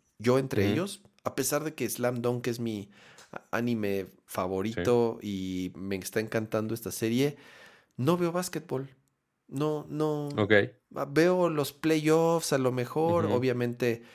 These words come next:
Speaker 1: veo las finales, pero no soy, ni siquiera tengo un equipo, o sea, ni siquiera le voy a un
Speaker 2: Ajá.
Speaker 1: equipo, o sea, no, no, no,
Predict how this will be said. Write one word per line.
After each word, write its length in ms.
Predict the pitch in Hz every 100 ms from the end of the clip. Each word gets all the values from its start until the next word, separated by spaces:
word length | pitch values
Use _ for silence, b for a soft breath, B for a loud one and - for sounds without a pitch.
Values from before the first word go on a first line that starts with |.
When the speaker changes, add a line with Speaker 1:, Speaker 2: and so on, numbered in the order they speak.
| b b b
Speaker 1:
veo 220 | 120 123
las 240 | 113 101 -
finales, 920 | 104 107 123 143 135 127 127 123 - _ _ _ _ _ _ _ _
pero 200 | - 139 147
no 160 | 160
soy, 480 | 160 160 156 156 156
ni 100 | 156 147
siquiera 320 | 160 180 175
tengo 200 | 175 170
un 100 | 160
equipo, 400 | 131 - 147 -
o 60 | 117
sea, 120 | 127
ni 100 | 131
siquiera 260 | 131 151 147
le 100 | 127
voy 240 | 117 127
a 40 | 123
un 180 | 120 120
Speaker 2:
Ajá. 160 | 104 98
Speaker 1:
equipo, 120 | 101
o 40 |
sea, 120 | 113
no, 200 | 120 127 127
no, 200 | 127 123
no, 420 | 117 120 123 123